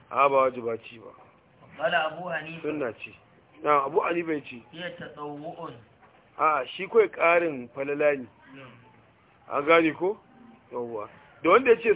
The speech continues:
Speaker 1: sunna da wanda ya ce tatawwu' duk ɗaya. Amma wanda ya ce sunna, wato, ta fi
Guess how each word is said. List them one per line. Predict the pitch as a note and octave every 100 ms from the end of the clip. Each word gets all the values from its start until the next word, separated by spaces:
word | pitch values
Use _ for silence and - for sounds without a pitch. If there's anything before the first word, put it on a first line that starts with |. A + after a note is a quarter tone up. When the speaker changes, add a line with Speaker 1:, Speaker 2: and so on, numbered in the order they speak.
| -
Speaker 1:
sunna | G#3+ A3 G3+
da | F3
wanda | G3+ F#3+
ya |
ce | F#3 F3+
tatawwu' | E3+ E3+ E3+ C3+
duk | D3 -
ɗaya. | D3+ D#3
Amma | E3 F3+ G#3
wanda | A#3+ B3
ya | G#3
ce | G#3 E3+
sunna, | G#3+ A3+ E3+ - - C3 A#2+ A2+ _
wato, | E3 F3+ F3 F3 E3
ta | G#3 G#3
fi | G#3